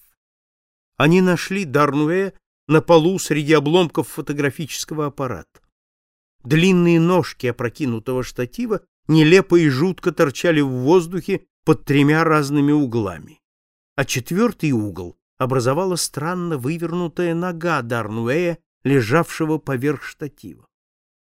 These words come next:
На мгновение эта темная груда показалась вошедшим неким чудовищным гигантским пауком.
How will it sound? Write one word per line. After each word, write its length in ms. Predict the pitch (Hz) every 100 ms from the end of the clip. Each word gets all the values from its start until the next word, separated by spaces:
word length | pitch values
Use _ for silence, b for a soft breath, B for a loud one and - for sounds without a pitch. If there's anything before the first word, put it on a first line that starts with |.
| _ _ _
На 120 | - 151
мгновение 840 | 131 123 151 196 196 143 127 - _ -
эта 220 | 147 151
темная 460 | - 175 170 165
груда 360 | 143 143 190 165
показалась 600 | 143 139 143 170 175 147
вошедшим 760 | 147 156 - 180 - 170 160 - _ -
неким 360 | 139 160 175 165
чудовищным 880 | - 156 113 190 196 170 - 180 165
гигантским 720 | 135 147 151 180 - 190 170
пауком. 760 | - 202 185 - 180 107 78